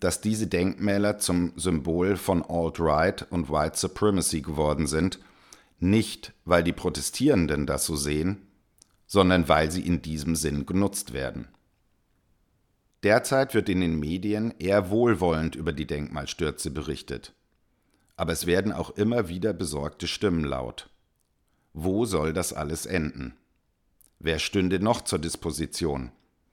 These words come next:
Churchill? Bismarck? Alle Nationalhelden der westlichen Welt?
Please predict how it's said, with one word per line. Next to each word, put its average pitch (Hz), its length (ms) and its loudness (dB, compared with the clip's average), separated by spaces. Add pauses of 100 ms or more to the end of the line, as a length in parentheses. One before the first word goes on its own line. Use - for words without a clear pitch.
(300)
Churchill? 107 640 2 (640)
Bismarck? 101 720 0 (720)
Alle 95 240 4
Nationalhelden 92 1000 0
der 82 140 0
westlichen 78 520 -4
Welt? 71 400 -4